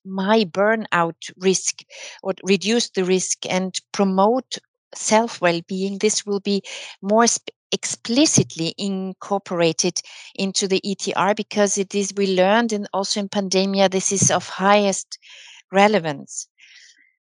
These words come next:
Yeah, and also innovations and automatization, assisted closed loop systems, et cetera, will be included as a middle or long-term perspective. And in the end, the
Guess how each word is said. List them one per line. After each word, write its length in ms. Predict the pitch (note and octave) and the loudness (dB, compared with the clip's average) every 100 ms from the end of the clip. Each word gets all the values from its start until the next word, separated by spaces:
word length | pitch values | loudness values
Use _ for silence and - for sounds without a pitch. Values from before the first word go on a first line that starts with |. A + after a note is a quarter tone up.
| _ _ B3+ | _ _ 2
Yeah, 140 | C4 | 4
and 120 | A#3+ | 2
also 380 | - A3 - B3 | 0 -2 -2 -4
innovations 960 | A#3 A3+ G#3+ G#3 A3+ - A#3 A3+ A3 | -2 -2 4 4 4 0 -2 -4 -4
and 240 | G#3+ G3+ G3 - | -2 -4 -4 -2
automatization, 1120 | B3 C4 A3+ A3 G#3 A3 G#3+ - A#3 A3 G#3 | 0 0 -2 -2 0 2 2 2 -4 -4 -4
assisted 460 | G3+ A#3 - A3+ | -2 -4 -4 -6
closed 340 | - A3+ A#3 - | -2 -2 -2 -2
loop 220 | G#3 G#3 | -4 -2
systems, 500 | - G3+ - G#3+ - | -2 -4 -4 -6 -4
et 80 | G#3 | -4
cetera, 540 | - F#3 - F#3+ F#3+ | -2 -2 -4 0 0
will 320 | F3+ G3+ G#3 F#3+ | 2 2 2 0
be 360 | F#3+ F#3 F#3 F#3 F3 _ - | -2 -2 -2 -4 -8 _ -4
included 840 | G#3+ - G3+ G#3 G#3 G#3+ G#3 - - - - - - | -4 -2 -2 0 2 2 2 0 -6 -18 -16 -18 0
as 200 | F#3 F#3 | 2 4
a 260 | G3 F#3+ F#3 - | 4 4 2 -2
middle 380 | G3 G#3+ G#3+ G#3 | 0 2 2 2
or 80 | F#3+ | 0
long-term 580 | F3+ F3+ G3+ - G3 | 0 -2 -6 -6 -4
perspective. 1120 | F#3 G3 - F3 F3 - F#3+ F#3 F#3 F#3 - - - - - - _ - | -2 0 2 0 -2 -4 0 2 4 2 -4 -20 -18 -16 -16 -20 _ -2
And 320 | F#3 F#3 F#3 - | -2 -2 -6 -6
in 140 | G3+ | -6
the 120 | G3 - | -4 -2
end, 480 | E3+ G3 A#3+ C4 - | 2 2 2 2 0
the 100 | - | 0